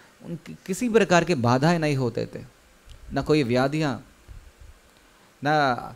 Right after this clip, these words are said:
even जब युधिष्ठिर महाराज जब राज करते थे, प्रजा इतना सु-, सुखी होते थे कि वो कोई अकाल मृत्यु नहीं होता था।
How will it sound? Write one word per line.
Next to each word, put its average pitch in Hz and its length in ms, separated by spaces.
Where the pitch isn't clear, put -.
even 160 260
जब 156 540
युधिष्ठिर 165 340
महाराज 180 220
जब 156 160
राज 143 260
करते 165 360
थे, 156 480
प्रजा 156 240
इतना 190 300
सु-, 170 180
सुखी 196 240
होते 170 260
थे 160 160
कि 165 140
वो 165 180
कोई 180 280
अकाल 170 380
मृत्यु 165 320
नहीं 170 140
होता 151 300
था। 127 200